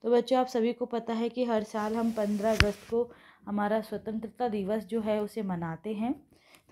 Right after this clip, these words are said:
कि इसके उपलक्ष्य में बच्चों आप सभी को क्या गतिविधि दी गई है, तो देखिए आप सभी को नीचे दिए गए चित्र को बनाइए। तो बच्चों देखिए, ये इंडिया गेट का चित्र है, आप सभी को पता है। तो आप सभी को ये इंडिया गेट का चित्र बनाना है अपनी कॉपी में।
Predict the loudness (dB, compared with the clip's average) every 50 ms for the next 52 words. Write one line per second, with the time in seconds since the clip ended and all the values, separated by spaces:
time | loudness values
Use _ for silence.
0 | -2 2 4 4 4 2 -2 -8 -10 -4 -2 0 0 0 2 0 0 0 0 -4
1 | -2 -2 -2 -2 0 -2 -2 0 -2 -6 -4 -4 -4 -4 -4 -6 -4 -4 0 0
2 | 0 0 0 -2 -4 -4 -2 -2 -2 -2 0 0 0 0 0 0 0 0 -2 -2
3 | -2 -2 0 0 -2 -2 -2 0 0 0 0 0 -2 -4 -6 -4 -2 -4 -4 -2
4 | -2 -2 -2 -4 -10 -20 -20 -20 -20 _ -2 2 2 2 2 2 0 0 2 2
5 | 2 2 4 2 0 0 -2 -4 -6 -4 -6 -6 -2 -2 -2 0 2 0 0 0
6 | 0 -2 -4 -6 -8 -12 -12 -14 -18 -20 -20 -20 -20 -20 -20 -20 -12 _ -2 0
7 | 0 0 2 2 2 4 4 2 2 4 4 4 4 4 4 4 4 4 4 6
8 | 6 6 6 6 4 4 2 2 2 -2 -4 -2 -2 -4 -2 0 0 2 4 4
9 | 4 4 2 -4 -14 -20 -20 -20 -20 -20 _ _ _ _ _ _ _ _ _ _
10 | _ _ _ -4 -2 -2 -2 0 0 2 2 2 2 2 0 -2 0 0 0 0
11 | 0 0 2 4 2 2 2 0 -10 _ _ _ _ _ _ _ _ -20 -20 _
12 | _ 0 2 2 2 2 0 2 2 2 2 4 4 4 4 4 2 4 4 4
13 | 4 4 2 2 4 6 6 6 6 6 4 2 2 0 -4 -2 0 0 -2 0
14 | 0 -2 0 0 0 2 2 2 2 0 0 0 0 0 2 4 4 4 4 4
15 | -2 -2 -2 -2 -2 0 0 0 0 0 0 0 2 4 2 2 0